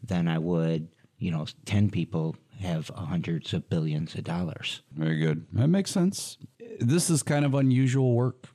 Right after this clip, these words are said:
Speaker 2: You, you've, you've actually said that it, it's kind of become your life as well. Uh, is this something you kinda always knew you were gonna do when you were younger, or has this progressed over time?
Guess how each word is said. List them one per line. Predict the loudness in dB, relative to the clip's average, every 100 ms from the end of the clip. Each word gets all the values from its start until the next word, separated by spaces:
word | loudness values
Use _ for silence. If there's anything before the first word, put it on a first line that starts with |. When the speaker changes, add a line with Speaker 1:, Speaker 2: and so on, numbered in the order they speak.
| _
Speaker 2:
You, | 4 4
you've, | 6 4 4
you've | 4 4
actually | 4 2 0
said | 0 0
that | 2 2
it, | 0 0
it's | -2 -2
kind | -2 -2
of | -2
become | -2 0 2
your | 2
life | 2 0 -2
as | -4 -2
well. | -2 0 -2 -8 _ _ -20 -20 -6
Uh, | -2 0
is | -2 -2
this | 0
something | 0 0 2 2 2
you | 0
kinda | 0 0
always | 0 0 -2 -6 -4
knew | 0 2
you | 2 2
were |
gonna | 2 2
do | 4 4
when | 4 6
you | 6
were | 6
younger, | 6 4 4 4
or | 2
has | 0 -2
this | -4 -6 -14 _ -20 -20 -20 -20 -18 -6
progressed | -4 0 0 0 -2
over | -4 -2
time? | -2 -2 -4